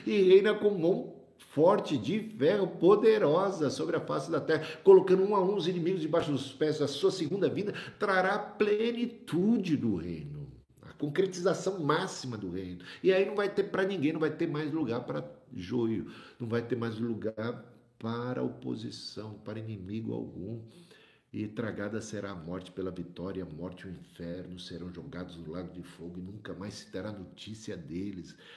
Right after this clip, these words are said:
Para sempre o fim de toda morte, o fim de todo o inferno, o fim de toda malignidade e um novo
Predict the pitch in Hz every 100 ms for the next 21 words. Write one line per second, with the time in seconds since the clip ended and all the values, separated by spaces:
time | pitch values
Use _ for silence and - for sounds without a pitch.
0 | - - 101 110 - - 104 107 110 92
1 | - - 104 92 85 - 101 92 76 78
2 | 95 92 - - - - 98 - 104 92
3 | - 104 92 85 - - 92 87 - -
4 | 87 - 95 87 - 92 90 92 90 87
5 | 90 82 85 87 - - - - 104 78
6 | 69 87 85 73